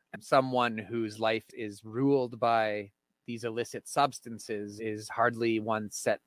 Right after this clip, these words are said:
for success. So things just continue to spiral.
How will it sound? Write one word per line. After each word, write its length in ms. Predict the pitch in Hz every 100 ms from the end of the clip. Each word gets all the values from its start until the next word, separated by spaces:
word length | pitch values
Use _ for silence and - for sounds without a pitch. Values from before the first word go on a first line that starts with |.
| _ _
for 160 | 107 104
success. 640 | 104 - 113 87 - - _ _ _
So 520 | - 156 139 120 113 - - -
things 300 | 151 131 120
just 320 | 135 123 - _ - 139 120 113 110 - _ _ -
continue 480 | 143 131 123 113 110
to 640 | - 120 110 104 98 95 _ _ _
spiral. 640 | - - 123 139 98 92